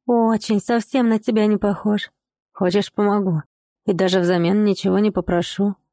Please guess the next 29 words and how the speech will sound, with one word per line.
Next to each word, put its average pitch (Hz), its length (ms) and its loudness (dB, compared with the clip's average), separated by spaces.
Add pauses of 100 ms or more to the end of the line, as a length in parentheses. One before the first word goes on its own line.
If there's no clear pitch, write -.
(440)
«Ты 254 180 2
вечно 247 440 0
занят 240 340 2
своими 226 360 2
делами. 220 440 2
Кстати, 226 420 -4
где 196 200 0
ты 285 100 -4
пропадал 240 480 0
в - 20 2
эти 240 200 0
выходные?» 220 640 0 (500)
«Надеюсь, 214 480 0
у 240 40 0
него 214 220 2
есть 226 320 0
уважительная 202 640 0
причина, 202 640 0
а 185 60 -2
то 240 140 -2
я 240 200 2
уже 247 220 2
готова 240 400 0
обидеться». 202 640 -2 (220)
«Ездил 208 480 2
на 202 120 2
соревнования 208 720 0
в 175 40 0
Екатеринбург». 190 840 0